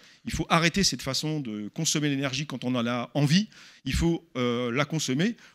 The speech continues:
lorsqu'on en a et, euh, changer un petit peu nos habitudes par rapport à ça, mais ça sera tout à fait possible, notamment avec le signal prix qui va, euh, qui va fortement inciter à ça. Alors, euh, on a fait nos petits calculs, on s'est dit, bon, ok,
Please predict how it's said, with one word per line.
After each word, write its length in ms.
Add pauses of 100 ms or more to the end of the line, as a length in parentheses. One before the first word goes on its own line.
lorsqu'on 400
en 160
a 300 (400)
et, 320
euh, 560
changer 420
un 60
petit 160
peu 100
nos 180
habitudes 360
par 140
rapport 260
à 40
ça, 160
mais 120
ça 100
sera 140
tout 160
à 60
fait 120
possible, 380 (260)
notamment 300
avec 160
le 60
signal 380
prix 240
qui 200
va, 260
euh, 240
qui 140
va 160
fortement 500
inciter 300
à 60
ça. 140 (1500)
Alors, 280
euh, 500 (480)
on 100
a 60
fait 140
nos 100
petits 200
calculs, 480 (140)
on 40
s'est 140
dit, 120
bon, 120
ok, 140